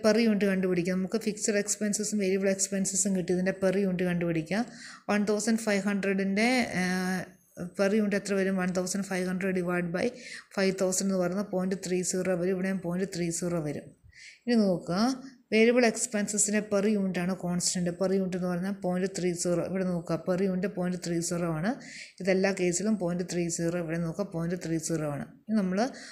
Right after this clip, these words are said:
പോയിന്റ് ത്രീ സീറോ into, ആ, ഫോർ തൗസൻഡ്, വൺ തൗസൻഡ് ടു ഹൺഡ്രഡ് വരും. പോയിന്റ് ത്രീ സീറോ, ആ, into സിക്സ് തൗസൻഡ് എന്ന് പറയുന്ന വൺ തൗസൻഡ് എയ്റ്റ് ഹൺഡ്രഡ് വരും. Then അടുത്തത് ഫിഫ്റ്റി പെർസെൻറ്റേജ് വേരിയബിൾ,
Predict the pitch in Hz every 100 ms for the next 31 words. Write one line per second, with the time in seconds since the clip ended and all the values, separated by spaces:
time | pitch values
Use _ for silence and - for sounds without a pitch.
0 | - 190 196 196 185 185 180 196 190 202
1 | 185 180 180 180 240 269 175 175 175 165
2 | - 185 185 185 185 180 185 180 202 -
3 | - 190 180 180 180 185 175 175 180 180
4 | 180 170 180 277 - - - - _ 190
5 | 190 190 180 180 180 190 185 208 214 -
6 | 185 185 180 180 180 - 185 180 208 220
7 | 196 180 - 185 180 190 185 180 170 170
8 | 175 226 226 - - 175 175 180 180 180
9 | 196 - 185 175 170 180 165 160 151 -
10 | - _ _ _ _ _ _ _ _ 202
11 | 196 226 269 - - 196 196 196 202 247
12 | - 196 196 196 220 208 202 208 202 185
13 | 185 190 202